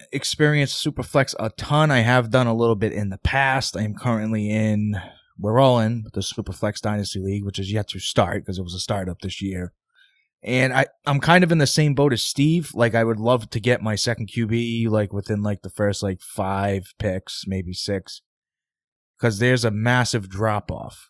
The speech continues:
But I also don't think, like, so in the mock, for example, Brian, you're picking at what, like, the, you're picking at the back, right? Like, one eleven-ish or something?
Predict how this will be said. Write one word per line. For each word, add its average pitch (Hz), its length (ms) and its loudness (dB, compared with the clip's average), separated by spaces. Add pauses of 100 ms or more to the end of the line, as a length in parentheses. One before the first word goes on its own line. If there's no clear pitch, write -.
(320)
But 120 100 4
I 127 120 6
also 143 680 4 (760)
don't 113 300 0
think, 123 240 -2
like, 110 240 2
so 107 460 0
in 110 140 -2
the 110 80 -2
mock, 113 320 -2
for 101 100 -6
example, 95 500 -6 (1040)
Brian, 117 280 0
you're 107 100 0
picking 107 280 -2
at 95 80 -4
what, 101 160 -4
like, 95 180 -8
the, 101 140 -4
you're 127 100 0
picking 120 180 0
at 98 60 -8
the 104 60 -6
back, 98 260 -4
right? 101 160 -2
Like, 92 100 -8
one 101 140 -6
eleven-ish 101 420 -4
or - 40 -12
something? 101 300 -6